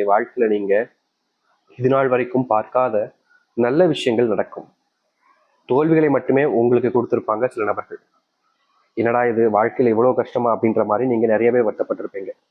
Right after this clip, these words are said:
அப்படிப்பட்ட விஷயங்கள் எல்லாம் இனி வரக்கூடிய காலங்கள்ல முழுவதுமான மாற்றங்களையும் நன்மைகளையும் உங்களுடைய வாழ்க்கையில ஏற்படுத்தி கொடுக்கும். நீங்க எடுக்கக்கூடிய ஒவ்வொரு முயற்சியிலையும் உங்களுக்கு வெற்றிகள் என்பது கிடைக்க போகுதுங்க. இனி எந்த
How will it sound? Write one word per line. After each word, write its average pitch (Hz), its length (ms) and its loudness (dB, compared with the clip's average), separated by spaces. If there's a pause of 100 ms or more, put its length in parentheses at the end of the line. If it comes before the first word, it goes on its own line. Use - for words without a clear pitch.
(360)
அப்படிப்பட்ட 185 540 -2
விஷயங்கள் 135 460 0
எல்லாம் 110 300 0
இனி 117 160 2
வரக்கூடிய 117 520 0
காலங்கள்ல 107 460 -2 (160)
முழுவதுமான 120 640 0
மாற்றங்களையும் 107 640 -4 (720)
நன்மைகளையும் 131 640 2
உங்களுடைய 107 320 2
வாழ்க்கையில 104 320 0 (160)
ஏற்படுத்தி 101 340 -4
கொடுக்கும். 104 340 -12 (960)
நீங்க 147 240 0
எடுக்கக்கூடிய 165 460 2
ஒவ்வொரு 165 460 2
முயற்சியிலையும் 127 720 2
உங்களுக்கு 113 340 0
வெற்றிகள் 131 420 2
என்பது 110 220 -2
கிடைக்க 98 240 -8
போகுதுங்க. 98 380 -8 (800)
இனி 127 180 2 (220)
எந்த 143 320 4